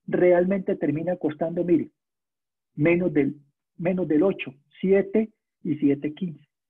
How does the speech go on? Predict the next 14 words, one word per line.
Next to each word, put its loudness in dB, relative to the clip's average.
Entonces, 0
la -4
plata -2
prestada, -4
siete, 2
casi 2
ocho, 0
contra 0
la -2
plata 2
propia, 0
diecinueve 2
y -4
dieciocho, 0